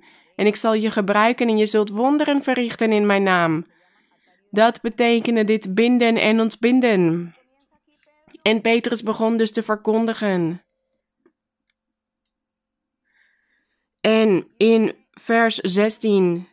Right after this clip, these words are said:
vers zeventien staat: "En het zal zijn in de laatste dagen." Dit is wat gesproken was door de profeet Joël.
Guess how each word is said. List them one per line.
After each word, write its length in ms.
vers 320
zeventien 680
staat: 440
"En 160
het 120
zal 420
zijn 580
in 260
de 120
laatste 500
dagen." 720
Dit 220
is 120
wat 180
gesproken 680
was 240
door 280
de 100
profeet 480
Joël. 600